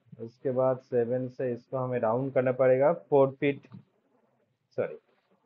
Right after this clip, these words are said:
आ, पहले हमें यहाँ पर करना पड़ेगा फ़ोर feet six inch और उसके बाद यहाँ पर हमें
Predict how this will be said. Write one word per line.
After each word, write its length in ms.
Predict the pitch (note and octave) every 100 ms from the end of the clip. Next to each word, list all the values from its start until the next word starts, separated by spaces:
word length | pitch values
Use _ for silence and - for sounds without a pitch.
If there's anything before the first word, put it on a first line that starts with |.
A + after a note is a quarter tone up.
| _ _ F#3+ _ _ _ _ _ _ _ _
आ, 280 | A2 A2 A2
पहले 360 | A#2 C3 D3 D3
हमें 260 | C#3+ C#3+ C3+
यहाँ 220 | B2+ B2+
पर 240 | B2 B2 B2
करना 220 | A#2+ A#2 A#2+
पड़ेगा 340 | A#2+ B2 B2+
फ़ोर 460 | B2+ _ C#3+ D3+ D3 -
feet 180 | D3+ C3+ _ _ _ _ _ _ _ _ -
six 320 | D3 C#3 -
inch 260 | F3 G#3+ - _ _ _ _ _ _ -
और 420 | - F#2+ G2+ G2
उसके 400 | A2+ - - B2+
बाद 680 | A2+ A#2+ A#2+ A#2+ A#2 A#2 A#2
यहाँ 260 | A2+ A2 A2
पर 220 | G#2+ A2
हमें 420 | G#2 G#2 A2+ E3+